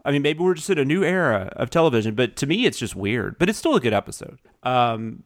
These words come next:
as far as, like, the setting, I mean, we just, uh, it was, we, like, we were play-, we had a lot more sins about, like, just the fact that it was The Mandalorian and not Boba Fett. So we had to cut those down. But, um,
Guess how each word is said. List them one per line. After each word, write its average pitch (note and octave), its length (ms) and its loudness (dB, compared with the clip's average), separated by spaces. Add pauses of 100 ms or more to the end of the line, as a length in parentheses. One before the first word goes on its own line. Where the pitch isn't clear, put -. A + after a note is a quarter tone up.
as F3 160 -4
far A#3+ 200 2
as, G3+ 120 0
like, E3+ 140 -4
the C3+ 100 0
setting, C3+ 400 0
I C3 80 0
mean, D3+ 140 2
we F#3 140 -2
just, - 480 0
uh, A#2 420 0 (380)
it E3+ 100 0
was, F3 320 2 (200)
we, D3+ 180 0
like, D#3 280 2
we D3+ 160 0
were D3 160 0
play-, F3 280 0
we D3+ 180 -6
had G3 180 0
a D3 40 -4
lot C3 260 0
more B2 200 0
sins A2+ 440 -2
about, G#2+ 380 -2
like, G2+ 240 -8
just - 240 -6
the A2 100 -2
fact G#2 380 0
that G2+ 100 -4
it G#2 80 -6
was G#2 220 -6
The A2 80 -2
Mandalorian A2+ 600 2
and A2+ 140 -2
not G2+ 180 0
Boba G#2 220 -4
Fett. A2 360 0
So A2 80 -10
we A#2 80 -2
had C#3 120 4
to A#2+ 60 -2
cut - 220 0
those G#2+ 240 -6
down. A2 320 -12 (320)
But, C3 380 -2
um, G#2+ 580 -2